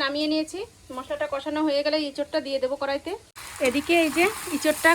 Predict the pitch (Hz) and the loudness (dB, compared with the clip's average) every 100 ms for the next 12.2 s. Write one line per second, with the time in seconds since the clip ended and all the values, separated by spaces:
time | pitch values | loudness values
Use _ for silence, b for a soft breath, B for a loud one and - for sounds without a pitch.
0 | 330 294 285 320 294 285 302 302 311 320 | 4 0 2 0 2 2 2 4 2 4
1 | 359 494 - - - - - - - - | 2 0 -4 -8 -6 -8 -8 -10 -8 -8
2 | - - - - - - - - - - | -8 -8 -8 -8 -8 -8 -8 -8 -6 -6
3 | - - - - - - 247 - 339 302 | -6 -6 -8 -10 -8 -4 -2 0 0 2
4 | 254 285 - 320 269 285 302 285 302 277 | 4 4 2 -2 4 6 6 4 2 2
5 | 247 220 220 - - - - - - - | 0 -2 -4 -6 -8 -8 -8 -10 -10 -10
6 | - - - - - - - - 269 277 | -10 -8 -8 -8 -8 -10 -10 -2 2 4
7 | 339 339 370 392 302 294 - 302 277 294 | 8 6 6 4 4 2 2 2 2 0
8 | 285 285 285 285 277 294 262 262 254 294 | 0 0 0 0 -2 0 -2 -2 2 4
9 | 302 262 269 277 294 311 247 240 285 233 | 4 4 2 2 0 0 -4 -4 0 0
10 | 233 269 285 285 294 285 294 262 220 226 | 0 -2 2 2 2 0 -4 -2 -4 -4
11 | 277 285 302 302 349 311 302 302 311 320 | -2 2 2 2 0 2 2 2 0 0
12 | 294 302 | 0 0